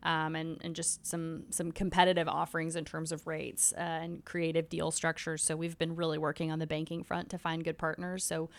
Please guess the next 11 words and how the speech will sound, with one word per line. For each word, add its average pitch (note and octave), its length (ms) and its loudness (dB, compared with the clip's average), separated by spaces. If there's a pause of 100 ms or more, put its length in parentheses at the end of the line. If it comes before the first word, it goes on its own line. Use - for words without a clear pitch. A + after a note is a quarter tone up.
(220)
whether E3 180 0
you're E3 80 -2
coming F3 240 0
into D#3+ 120 -4
the F3 60 -4
FedEx C4 300 4
space A#3+ 400 2
or G3+ 40 -2
the F#3+ 80 -2
bread F#3 240 0
space F3+ 400 2